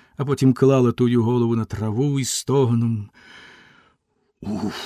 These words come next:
Григорій миттю підняв рушницю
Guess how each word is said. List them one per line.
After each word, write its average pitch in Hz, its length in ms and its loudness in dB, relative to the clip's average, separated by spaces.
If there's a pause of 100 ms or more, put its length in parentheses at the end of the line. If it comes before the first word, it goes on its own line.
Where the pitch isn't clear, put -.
(1700)
Григорій 98 640 -6 (1200)
миттю 113 360 -6
підняв 104 360 -8
рушницю 117 540 -6